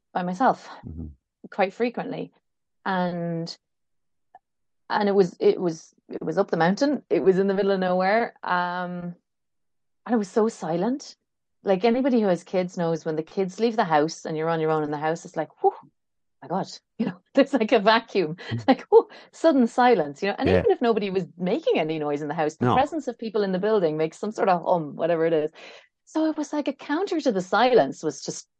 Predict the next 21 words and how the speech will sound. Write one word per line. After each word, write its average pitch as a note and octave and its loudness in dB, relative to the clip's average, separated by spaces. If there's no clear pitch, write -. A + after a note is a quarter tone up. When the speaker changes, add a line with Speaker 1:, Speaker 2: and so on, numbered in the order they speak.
Speaker 1:
to - -6
scream. D3 -6
But C4 8
also C#4+ 6
it F#3+ -2
was G3 -4
tied C#4 -6
to B3+ -6
this F#3 -8
thing, F3+ -2
and D#3+ -4
this F3 -6
is E3+ -10
also A3 0
why F#3 0
I E3 2
wrote D3+ -2
the C#3 -10
book, A#3 -4
I D3+ -6
think, C#3 -10